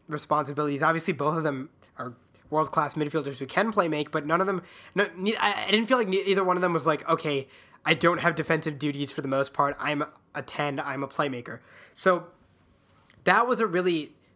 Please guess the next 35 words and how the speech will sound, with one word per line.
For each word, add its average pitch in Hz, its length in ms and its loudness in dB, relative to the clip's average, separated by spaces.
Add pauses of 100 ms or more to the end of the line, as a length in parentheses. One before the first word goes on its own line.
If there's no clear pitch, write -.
questionable 208 640 0
change, 170 380 0
and 131 100 -12
I 131 40 -12
think 214 200 -2
really 254 200 -2
slowed 151 380 0
down 147 200 2
Real 135 120 -2
Madrid's 131 340 -8
attack. 151 220 -4
I 147 60 -4
thought 214 260 2 (280)
Bale 247 300 4
had 180 200 4
one 180 80 4
of 175 40 0
the 151 60 -4
biggest 170 220 0
chances 156 240 0
of 127 40 -10
the 120 60 -10
game 151 220 0
in 202 60 0
the 139 60 -8
first 110 280 -12
half. 110 300 -8
Um, 131 300 -8 (320)
on 139 100 -2
a 151 40 0
free 185 320 2
kick, 196 440 0 (260)
he 170 380 -4
just 131 600 0 (360)
sent 160 500 -2